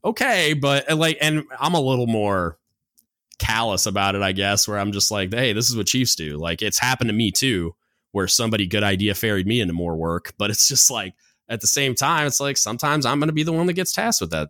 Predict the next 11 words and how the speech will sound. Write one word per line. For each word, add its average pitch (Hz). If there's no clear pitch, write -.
And 101
it's, 110
it's 139
like, 139
it 131
is 151
what 151
it 151
is. 147
And 95
'cause 156